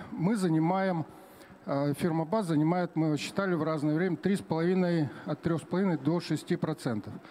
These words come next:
Значит, э, если посчи-, взять всех производителей российских, то мы примерно занимаем, наверное, ну, э,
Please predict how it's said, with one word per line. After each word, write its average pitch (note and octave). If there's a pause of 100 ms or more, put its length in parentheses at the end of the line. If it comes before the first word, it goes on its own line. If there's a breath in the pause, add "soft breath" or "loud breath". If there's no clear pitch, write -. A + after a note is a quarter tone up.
(480 loud breath)
Значит, D#3+
э, E3+
если F#3
посчи-, F#3+
взять E3
всех -
производителей F3+
российских, E3
то -
мы G#3
примерно F3
занимаем, D#3
наверное, D3+ (380 loud breath)
ну, F3 (340)
э, -